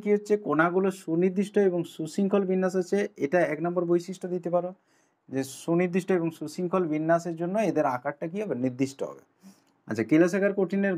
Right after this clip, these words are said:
গলনাঙ্ক যেটা, গলনাঙ্কটা যে নির্দিষ্ট, এই কথাটার মানে কি? এই কথাটার মানে হচ্ছে, যেমন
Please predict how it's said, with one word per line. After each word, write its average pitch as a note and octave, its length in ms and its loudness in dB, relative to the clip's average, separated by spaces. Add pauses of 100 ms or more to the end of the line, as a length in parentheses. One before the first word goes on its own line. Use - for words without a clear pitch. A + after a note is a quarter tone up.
গলনাঙ্ক F#3 460 2 (140)
যেটা, F#3 180 0 (220)
গলনাঙ্কটা F3 640 -2 (100)
যে F#3+ 60 0
নির্দিষ্ট, C#3 440 0 (220)
এই C#3 100 -2
কথাটার D3+ 380 0
মানে G2+ 200 -8
কি? - 80 -20 (500)
এই F#3+ 100 6
কথাটার F#3+ 440 2
মানে D3 220 2
হচ্ছে, C#3 300 -4 (260)
যেমন D3+ 220 0